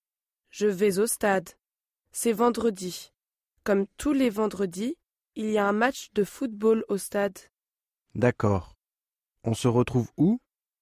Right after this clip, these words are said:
Speaker 1: Devant le stade à six heures trente.
Speaker 2: Bon,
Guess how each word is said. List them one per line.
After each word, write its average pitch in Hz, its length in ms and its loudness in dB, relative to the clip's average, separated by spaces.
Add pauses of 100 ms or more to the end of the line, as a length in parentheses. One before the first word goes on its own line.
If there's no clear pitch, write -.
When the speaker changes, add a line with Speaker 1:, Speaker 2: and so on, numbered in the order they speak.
(360)
Speaker 1:
Devant 240 300 4
le 247 140 4
stade 247 480 0 (240)
à 190 140 -2
six 254 340 -2
heures 233 180 0
trente. - 580 -10 (580)
Speaker 2:
Bon, 98 320 -2